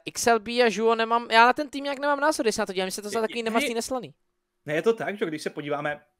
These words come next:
Speaker 2: Dream minulej rok byl sub za Rookieho, X L B byl, eh, taky sub, eh,
Speaker 1: Mhm.
Speaker 2: minulej rok, eh,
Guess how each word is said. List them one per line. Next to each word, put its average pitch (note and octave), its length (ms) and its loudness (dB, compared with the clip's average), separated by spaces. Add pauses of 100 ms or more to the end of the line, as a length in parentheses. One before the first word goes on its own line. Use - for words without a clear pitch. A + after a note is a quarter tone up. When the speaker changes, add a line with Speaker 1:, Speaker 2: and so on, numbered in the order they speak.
(360)
Speaker 2:
Dream F#3 480 2 (480)
minulej E3 440 0
rok D#3 280 -2 (100)
byl E3+ 420 0
sub D#3+ 300 0
za D#3 400 2
Rookieho, D3+ 540 -8
X B2+ 180 -10
L F3 140 0
B D3+ 100 -6 (420)
byl, D#3+ 520 2
eh, D#3+ 520 2
taky - 320 0
sub, C3+ 380 -2
eh, C3 200 -8
Speaker 1:
Mhm. B2 100 -12 (380)
Speaker 2:
minulej D3 400 0
rok, B2 360 -4
eh, B2 240 -10